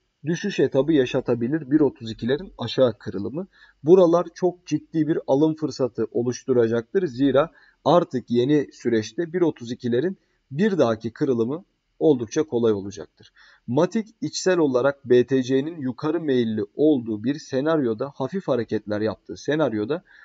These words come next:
bir yetmiş beşlere kadar tırmanışa müsait olmasına rağmen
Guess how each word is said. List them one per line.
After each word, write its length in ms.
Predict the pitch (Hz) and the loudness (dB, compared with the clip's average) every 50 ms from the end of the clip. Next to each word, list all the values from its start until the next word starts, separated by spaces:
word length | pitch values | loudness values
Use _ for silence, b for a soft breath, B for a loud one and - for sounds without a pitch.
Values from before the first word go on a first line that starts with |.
| b b - | b b -6
bir 160 | 143 180 214 | -2 -2 0
yetmiş 500 | 208 202 185 165 - - 151 147 - - | 4 4 4 4 4 0 -8 -8 -2 0
beşlere 440 | 151 143 135 - - 147 143 143 139 | 0 0 0 0 2 2 2 2 2
kadar 260 | - 113 107 107 104 | -2 -4 -4 -4 -6
tırmanışa 640 | 104 - - 156 156 147 127 113 110 101 - - 113 | -6 -4 -2 -2 0 0 0 -2 -2 -4 -4 -6 -4
müsait 460 | 127 143 135 - - 110 107 101 - - - | -4 -4 -6 -6 -4 -4 -4 -4 -6 -4 0
olmasına 600 | - 151 139 120 110 104 - - 123 113 - - _ _ - 139 | 0 2 2 0 -2 -6 -8 -12 -16 -18 -18 -20 _ _ -2 2
rağmen 380 | 151 143 117 107 131 165 175 | 2 2 2 0 -2 -4 -6